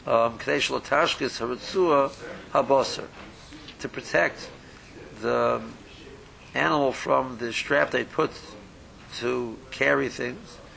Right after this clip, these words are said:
So we're afraid the strap would cut into the sk-, into the skin. So he put this, um,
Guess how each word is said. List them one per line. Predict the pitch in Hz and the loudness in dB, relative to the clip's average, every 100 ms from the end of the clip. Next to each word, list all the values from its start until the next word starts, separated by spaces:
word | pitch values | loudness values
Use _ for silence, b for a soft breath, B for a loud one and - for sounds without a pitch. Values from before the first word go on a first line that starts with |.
| B B B B B | B B B B B
So | - - 120 120 | -8 -2 0 -2
we're | 117 | -4
afraid | 151 131 | -4 -4
the | 117 | -4
strap | - 135 - | 0 0 0
would | 135 | -4
cut | 139 131 | 0 0
into | 131 113 | -2 -6
the | 117 113 | -8 -8
sk-, | - - - - | -10 -12 -12 -8
into | 127 - | -8 -8
the | 113 113 | -8 -6
skin. | - - 107 113 - - - - B B B B B - | -8 -6 -6 -6 -14 -18 -18 -18 B B B B B -12
So | - 120 | -6 -4
he | |
put | 107 - 147 | -2 0 0
this, | 131 120 - - - - - - | 0 -2 -4 -10 -12 -16 -20 -10
um, | - 113 110 | -6 -4 -4